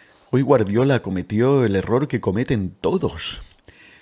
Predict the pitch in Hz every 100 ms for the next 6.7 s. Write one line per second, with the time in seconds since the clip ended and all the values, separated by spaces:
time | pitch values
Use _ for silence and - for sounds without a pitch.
0 | _ _ 117 120 151 - 127 107 147 -
1 | - 107 98 127 135 113 - 101 104 127
2 | 135 123 113 107 92 85 85 143 113 87
3 | 131 139 80 _ _ _ - - - _
4 | - 165 - - - 151 175 208 - 117
5 | 131 - 160 139 - 101 110 156 156 95
6 | 92 92 95 101 123 175 165